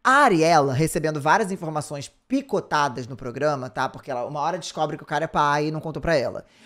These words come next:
Aí uma hora ela descobre que ele conversava com uma menina antes de entrar no programa. Aí uma hora ela descobre que nem a família sabia a questão, a questão do trabalho dele.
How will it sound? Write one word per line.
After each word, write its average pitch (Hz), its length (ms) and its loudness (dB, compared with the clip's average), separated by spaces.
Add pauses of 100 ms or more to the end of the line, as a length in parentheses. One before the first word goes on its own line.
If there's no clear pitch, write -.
(120)
Aí 160 160 2
uma 165 100 0
hora 170 100 2
ela 196 60 -4
descobre 175 320 -4
que 175 80 -10
ele 147 80 -8
conversava 165 400 -6
com 170 80 -12
uma 175 80 -4
menina 165 280 -4
antes 165 100 -4
de 165 80 -6
entrar 156 160 -4
no 151 60 -6
programa. 147 440 -4 (420)
Aí 175 240 0
uma 190 240 4
hora 202 280 6
ela 214 100 4
descobre 190 560 2
que 196 220 -2
nem 185 160 -4
a 214 60 -4
família 196 360 -4
sabia 180 300 -4
a - 20 -10
questão, 175 480 -8
a 165 80 -6
questão 165 300 -8
do 165 40 -8
trabalho 160 300 -2
dele. - 300 -6